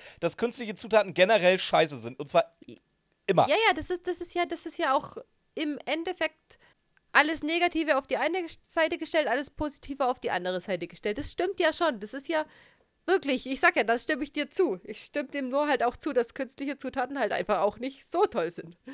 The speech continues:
Speaker 1: Hat mal überhaupt einer überlegt, dass diese Magenschmerzen vielleicht einfach davon kommen, dass die einzige nicht künstliche Zutat in seinem Eis Milch ist und die einfach laktoseintolerant sind?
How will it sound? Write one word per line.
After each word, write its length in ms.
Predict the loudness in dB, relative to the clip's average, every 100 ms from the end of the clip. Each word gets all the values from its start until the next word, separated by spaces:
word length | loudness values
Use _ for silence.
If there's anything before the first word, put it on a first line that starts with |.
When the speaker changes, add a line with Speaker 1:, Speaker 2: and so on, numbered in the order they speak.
| -18 -20 -20 -2
Speaker 1:
Hat 140 | 0 4
mal 120 | 4
überhaupt 380 | 8 8 8 4
einer 200 | 2 4
überlegt, 420 | 6 6 4 -2
dass 100 | -4
diese 200 | -4 -2
Magenschmerzen 720 | 4 4 2 0 4 4 2
vielleicht 220 | 0 0
einfach 240 | 2 2 4
davon 480 | 6 4 2 -2 2
kommen, 320 | 4 4 0 _ -20 _ _
dass 220 | 4 4 -8
die 280 | -12 -10 2
einzige 480 | 2 2 -2 -2 -2
nicht 300 | -8 -10 -10
künstliche 420 | -8 -8 -6 -6 -6
Zutat 420 | -8 0 2 2
in 100 | 2
seinem 200 | 2 2
Eis 260 | -2 -2
Milch 400 | 0 2 2 -4
ist 220 | -6 -6 -6
und 100 | -2
die 100 | 0
einfach 200 | 2 4
laktoseintolerant 960 | 4 2 -4 -4 -8 2 2 4 0
sind? 220 | -4 -8